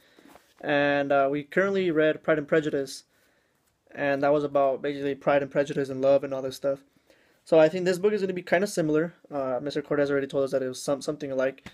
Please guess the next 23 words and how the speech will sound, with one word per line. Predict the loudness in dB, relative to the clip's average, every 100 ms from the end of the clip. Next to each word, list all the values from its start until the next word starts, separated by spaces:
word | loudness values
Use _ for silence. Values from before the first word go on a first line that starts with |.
| _ _ _ -2
I | -2
think | -2 _ 0 0 0 -2 -6 -12 -20 _ -8
it's | -6
going | 0 0
to | 2
be | 2
about | 2 4 2 0 -4
two | -4 0
females | 0 2 0 -2 -8 _ _ _ -14 -2
who | 4
are | 4 4
rich, | 2 0 -2 -16 -18 _ _ _ _ _ _ _ _ -2
and | 2 2 0 0
they | 0
have | 0 0
to | 2 2
overcome | 0 -2 0 2 0 -6 -16 _ _ _ -16
sense | -6 0 2 0 -4
and | -6 -6
sensibility. | -6 -6 -2 0 2 0 -6 _ _ _ _ _ _ _ -12
And, | -2 0 2 2 0 0 0 0 2
um, | 2 0 -6 -14 -20 _ _ _ _ _ _ _ -20 -14 0
yeah, | 4 4 2